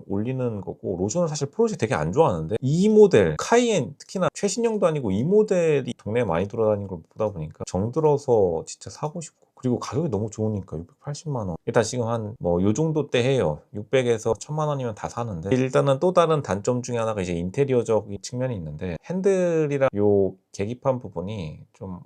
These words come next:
후지긴 해요. 근데 이 차는 조금 그나마 잘 유지를 해놓으신 것 같은데,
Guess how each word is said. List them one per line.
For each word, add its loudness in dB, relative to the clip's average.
후지긴 -6
해요. -2
근데 0
이 -2
차는 -4
조금 -6
그나마 0
잘 -18
유지를 -6
해놓으신 -10
것 -20
같은데, -10